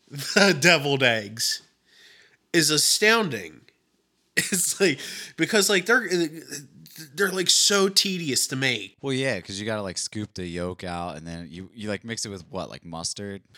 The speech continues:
Speaker 1: Yeah, and then, like, she has to, making the egg hard-boiled in itself is a nightmare.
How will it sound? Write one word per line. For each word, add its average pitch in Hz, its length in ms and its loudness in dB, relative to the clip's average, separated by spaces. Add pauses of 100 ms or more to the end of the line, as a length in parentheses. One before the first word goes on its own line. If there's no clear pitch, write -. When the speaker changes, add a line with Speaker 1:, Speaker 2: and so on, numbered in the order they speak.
(120)
Speaker 1:
Yeah, 131 420 4
and 107 140 -10
then, 120 120 -6
like, 117 160 -6
she - 160 -2
has 117 180 0
to, 110 300 -6 (460)
making 196 420 0
the 151 220 0
egg 156 280 0
hard-boiled 135 720 2
in 113 60 -4
itself 110 560 2
is 101 140 -8
a 95 40 -14
nightmare. 85 540 -14